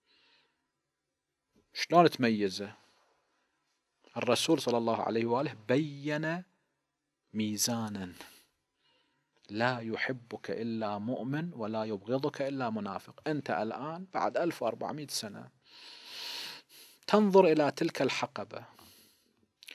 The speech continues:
زين، من هو المؤمن؟ من هو المنافق؟ كان هناك منافقون، عشرات الآيات نزلت في المنافقين. وين صاروا المنافقين؟ بس عبد الله بن أبي كان المنافق مثلا؟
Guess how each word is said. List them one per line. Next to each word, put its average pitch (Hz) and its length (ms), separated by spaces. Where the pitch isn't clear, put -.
زين، 113 340
من 214 200
هو 156 220
المؤمن؟ 131 420
من 180 180
هو 156 180
المنافق؟ 123 720
كان 208 200
هناك 175 360
منافقون، 143 640
عشرات 147 520
الآيات 131 680
نزلت 139 360
في - 100
المنافقين. 117 600
وين 185 200
صاروا 147 340
المنافقين؟ 110 600
بس 147 140
عبد 151 180
الله 160 240
بن 165 120
أبي 170 260
كان 175 180
المنافق 170 520
مثلا؟ 180 360